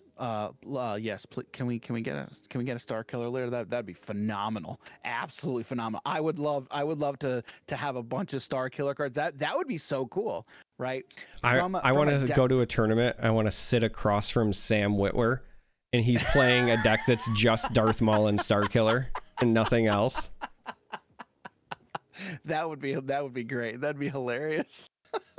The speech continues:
Speaker 1: But, like, a-, again, y-, you just talked about player expression. I, the, the theory crafting and the deck building, like, as a deck builder, I love building a deck based off of, l-, like, anything, like a theme,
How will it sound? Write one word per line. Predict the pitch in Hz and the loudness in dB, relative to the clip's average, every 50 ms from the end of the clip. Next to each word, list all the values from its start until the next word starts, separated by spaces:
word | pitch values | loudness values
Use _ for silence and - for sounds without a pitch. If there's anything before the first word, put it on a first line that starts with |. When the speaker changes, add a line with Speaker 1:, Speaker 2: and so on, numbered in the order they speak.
| - - _ _ _ - - - 240 202 - - | -8 -8 _ _ _ -20 -18 -16 -16 -14 -8 -6
Speaker 1:
But, | 226 247 226 202 | -4 -4 -4 -2
like, | 226 202 208 190 - - | -2 -2 -4 -4 -8 -12
a-, | - 180 - 160 | -12 -8 -4 -4
again, | 208 196 160 226 262 240 147 240 226 _ - - - - _ _ _ _ _ _ _ _ _ _ - | -4 -2 -2 -2 -2 -2 -2 -4 -8 _ -18 -20 -20 -20 _ _ _ _ _ _ _ _ _ _ -18
y-, | - - 156 156 | -18 -18 -16 -10
you | 160 180 180 190 190 | -6 -4 -2 -2 -2
just | 185 156 196 196 185 | -2 -2 -4 -6 -4
talked | - 214 220 185 | -4 -6 -6 -6
about | 151 - - - | -6 -10 -10 -10
player | - - - 135 139 143 147 | -10 -6 -4 -4 -2 -2 -2
expression. | 147 - - - - 127 123 120 - - 90 76 - | -4 -6 -8 -10 -8 -8 -8 -8 -10 -14 -14 -12 -10
I, | - 127 131 - - 113 135 135 127 | -8 -8 -8 -8 -12 -14 -16 -16 -14
the, | 127 131 127 123 135 | -12 -10 -6 -6 -6
the | 120 123 110 131 120 113 | -6 -4 -4 -2 -2 -4
theory | - - - - 165 190 233 254 | -4 -6 -4 -2 -2 -2 -2 -4
crafting | - - - 196 208 220 - - - 220 208 | -6 -8 -8 -8 -8 -8 -8 -6 -4 -4 -2
and | 196 170 | -2 -2
the | 139 | -4
deck | 123 - 151 165 - - | -4 -6 -8 -8 -8 -8
building, | 147 120 104 110 104 | -8 -6 -6 -6 -8
like, | 117 123 - - - | -8 -8 -10 -10 -8
as | 143 165 185 196 175 | -6 -4 -4 -4 -6
a | 185 | -6
deck | 139 127 127 123 - _ - | -8 -6 -8 -8 -8 _ -6
builder, | 165 160 175 190 196 202 202 - - - - - _ _ - 143 | -6 -4 -4 -4 -4 -4 -6 -8 -14 -20 -20 -20 _ _ -6 -4
I | 147 147 151 165 | -2 0 0 -2
love | 175 170 156 160 165 160 143 131 120 - - - 151 117 | -2 -4 -2 -2 0 0 -2 -4 -6 -14 -20 -16 -10 -4
building | 156 151 143 143 165 165 165 | -2 -2 -2 -2 -4 -4 -4
a | 156 | -6
deck | 135 - 127 110 110 - 120 117 | -4 -4 -6 -6 -8 -12 -10 -6
based | 113 135 139 143 131 - - | -4 -4 -4 -4 -6 -8 -6
off | 92 117 135 160 - - 139 | -4 -4 -4 -6 -6 -6 -4
of, | 127 117 110 110 - _ _ _ _ _ _ - 151 | -4 -4 -4 -6 -10 _ _ _ _ _ _ -12 -10
l-, | 135 135 - | -10 -10 -6
like, | 147 143 139 - | -6 -8 -6 -6
anything, | - 135 135 139 131 - - - - - | -6 -6 -4 -4 -6 -6 -10 -12 -12 -10
like | 120 123 120 - | -10 -8 -8 -8
a | 120 | -10
theme, | - - - - - 202 220 233 233 233 233 233 240 | -10 -12 -12 -6 -2 -2 0 0 0 0 0 0 -2